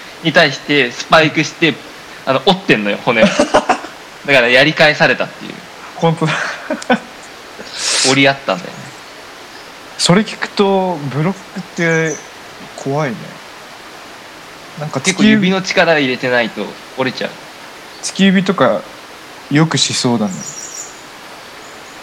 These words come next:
Speaker 1: 突き指はね、あんましない。
Speaker 2: あ、そうなんだ。
Speaker 1: 突き指ってほら、あの、指があったらさ、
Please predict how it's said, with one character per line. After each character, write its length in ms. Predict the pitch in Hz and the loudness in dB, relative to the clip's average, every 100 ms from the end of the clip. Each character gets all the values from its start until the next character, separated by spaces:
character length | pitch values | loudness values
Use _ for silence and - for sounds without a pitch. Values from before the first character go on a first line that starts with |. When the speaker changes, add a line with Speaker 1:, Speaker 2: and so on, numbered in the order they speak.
| - - - - | -20 -20 -16 -14
Speaker 1:
突 100 | - | -6
き 120 | 311 | -4
指 180 | 311 370 | 0 0
は 100 | 277 | 0
ね、 120 | 180 | 2
あ 80 | 147 | 0
ん 80 | |
ま 100 | 156 | 0
し 160 | 165 151 | -4 -2
な 140 | 127 | -2
い。 60 | 110 - - - - - | -2 -6 -16 -20 -20 -6
Speaker 2:
あ、 60 | - | -2
そ 180 | - 208 | 4 4
う 20 | |
な 60 | |
ん 20 | 135 | 4
だ。 60 | - - - - - - - - - - | -6 -12 -16 -18 -20 -18 -20 -20 -20 -18
Speaker 1:
突 60 | - | -6
き 60 | 254 | -2
指 120 | 240 | 0
っ 20 | |
て 100 | 240 | 0
ほ 80 | 220 | 4
ら、 100 | 135 | 4
あ 40 | |
の、 160 | 110 110 - - - - - | 2 -4 -8 -18 -20 -20 -4
指 240 | 170 233 175 | 0 2 4
が 140 | 127 | 4
あ 40 | |
っ 120 | 127 - | 4 0
た 80 | 117 | 0
ら 100 | 107 | 0
さ、 300 | 117 101 | 0 0